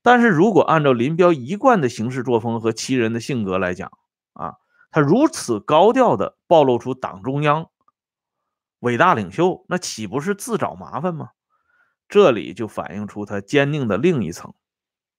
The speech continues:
独裁者与奸佞为什么说是标配呢？因为两个人都是极致的小人，小人之间只谈利益，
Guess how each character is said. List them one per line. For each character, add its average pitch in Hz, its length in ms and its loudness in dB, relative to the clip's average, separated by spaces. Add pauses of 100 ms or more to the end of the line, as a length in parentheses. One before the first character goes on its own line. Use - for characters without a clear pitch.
(1000)
独 208 240 0
裁 143 280 4
者 123 180 6
与 113 160 0
奸 151 280 2
佞 160 300 -4
为 160 180 4
什 110 120 -4
么 120 100 -2
说 117 180 -2
是 107 100 -6
标 135 300 4
配 139 200 -4
呢？ 87 140 -10 (380)
因 143 180 0
为 135 80 2
两 92 280 -2
个 104 80 -6
人 104 200 -4
都 143 220 2
是 107 300 -6
极 160 300 -8
致 202 260 -2
的 92 120 -2
小 - 340 -6
人， 82 280 -10 (840)
小 131 440 4
人 147 260 8
之 170 140 4
间 120 280 4
只 113 160 -10
谈 110 280 -4
利 147 120 -4
益， 98 200 -12